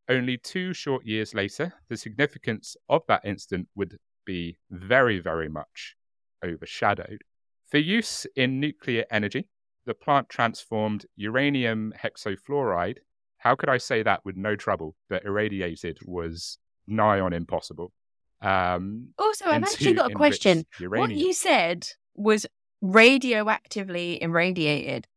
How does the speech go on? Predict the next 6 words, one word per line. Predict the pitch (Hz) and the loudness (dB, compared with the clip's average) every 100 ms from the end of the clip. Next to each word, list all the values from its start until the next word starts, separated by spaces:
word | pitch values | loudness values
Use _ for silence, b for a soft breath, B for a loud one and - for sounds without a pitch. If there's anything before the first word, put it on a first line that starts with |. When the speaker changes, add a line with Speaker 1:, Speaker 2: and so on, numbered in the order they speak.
| _ _ | _ _
Speaker 2:
How | 269 320 370 381 | 2 4 2 -2
are | - | -2
you | 294 269 269 | -2 -2 -2
non-radioactively | 226 240 254 185 151 165 _ 151 165 175 247 - 160 247 - - - - | 4 6 6 2 -4 -8 _ -2 0 2 2 4 0 0 -4 -4 -6 -8
<laughs> | 180 | -10
irradiated? | 160 156 151 147 135 - 67 | -8 -8 -8 -8 -8 -10 -14